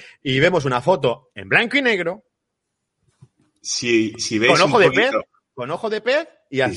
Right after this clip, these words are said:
Speaker 2: Sí.
Speaker 1: se acabó, y ya está. Y eso
Speaker 2: El
Speaker 1: es lo
Speaker 2: ojo
Speaker 1: que
Speaker 2: de, el ojo de pez es muy importante ponerlo siempre, ¿vale? Porque distorsiona un poco la realidad de, de la gente. En realidad es así. Es decir, pones el ojo de pez y ya ent-, entraremos en ese tema.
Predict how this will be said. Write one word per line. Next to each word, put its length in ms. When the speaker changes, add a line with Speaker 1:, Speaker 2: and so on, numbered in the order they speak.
Speaker 2:
Sí. 80
Speaker 1:
se 80
acabó, 540
y 100
ya 100
está. 320
Y 120
eso 160
Speaker 2:
El 80
Speaker 1:
es 80
lo 60
Speaker 2:
ojo 80
Speaker 1:
que 140
Speaker 2:
de, 60
el 60
ojo 180
de 100
pez 360
es 100
muy 140
importante 500
ponerlo 340
siempre, 520
¿vale? 220
Porque 240
distorsiona 420
un 100
poco 160
la 100
realidad 480
de, 320
de 100
la 100
gente. 380
En 200
realidad 240
es 60
así. 260
Es 60
decir, 360
pones 300
el 80
ojo 220
de 120
pez 480
y 140
ya 160
ent-, 260
entraremos 480
en 80
ese 140
tema. 480